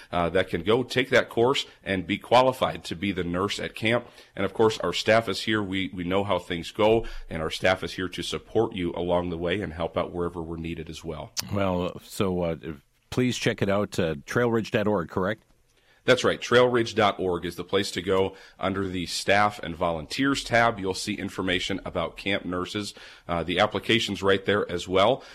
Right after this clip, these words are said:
Speaker 1: and, uh, it's best to get those camp nurses, especially in place before we get going with the summer. Uh, even, it might be a parent or grandparent of a camper.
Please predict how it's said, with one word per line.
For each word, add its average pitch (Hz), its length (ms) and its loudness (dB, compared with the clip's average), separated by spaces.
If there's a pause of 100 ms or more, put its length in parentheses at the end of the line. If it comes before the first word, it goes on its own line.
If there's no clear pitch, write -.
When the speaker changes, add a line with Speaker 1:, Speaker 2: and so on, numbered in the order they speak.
(120)
Speaker 1:
and, 95 280 0
uh, 92 100 0
it's 90 140 -8
best 113 320 2
to 104 80 -4
get 104 260 -2
those 98 400 -2
camp - 300 -2
nurses, 92 440 -2
especially 92 680 -2
in 95 160 -4
place 92 400 0
before 95 340 -2
we 92 80 -2
get 87 180 -6
going 90 300 -2
with 85 140 -8
the 92 80 -10
summer. 110 420 2 (320)
Uh, 90 300 0
even, 117 320 0
it 98 100 -2
might 135 200 -2
be - 100 0
a 90 80 0
parent 123 420 -4
or 87 140 -2
grandparent 92 580 -2
of 85 80 -4
a 87 60 -2
camper. 104 420 0